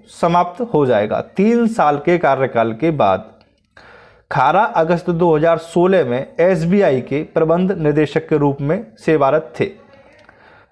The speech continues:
अगले प्रश्न की तरफ चलते हैं। अगला प्रश्न आता है आपका ये, ये आ जाता है आपका,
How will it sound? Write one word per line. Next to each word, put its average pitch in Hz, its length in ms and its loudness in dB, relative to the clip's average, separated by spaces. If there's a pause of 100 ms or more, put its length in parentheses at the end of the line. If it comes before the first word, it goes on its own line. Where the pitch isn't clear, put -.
(160)
अगले 160 320 2
प्रश्न 190 280 0
की 170 100 0
तरफ 160 240 0
चलते 147 280 -2
हैं। 139 260 -4 (320)
अगला 165 280 2
प्रश्न 170 260 -2
आता 143 220 2
है 139 100 4
आपका 131 260 0
ये, 139 180 0 (1400)
ये 143 160 2
आ 160 80 4
जाता 151 280 2
है 135 100 4
आपका, 135 360 0